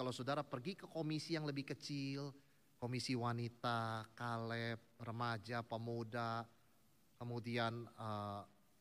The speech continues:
Pak Sutri dan sebagainya, saudara bisa melihat lebih personal. Saudara yang dilihatnya, itu yang kita kasih.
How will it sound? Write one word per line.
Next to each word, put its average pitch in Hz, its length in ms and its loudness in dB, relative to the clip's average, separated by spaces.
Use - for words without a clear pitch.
Pak 107 160 -8
Sutri 120 640 -2
dan 117 160 -2
sebagainya, 117 720 -2
saudara 120 320 -2
bisa 113 240 -2
melihat 113 240 0
lebih 113 320 0
personal. 95 560 -4
Saudara 123 800 0
yang 151 240 2
dilihatnya, 113 640 0
itu 127 240 0
yang 117 80 4
kita 110 240 -4
kasih. 98 320 -8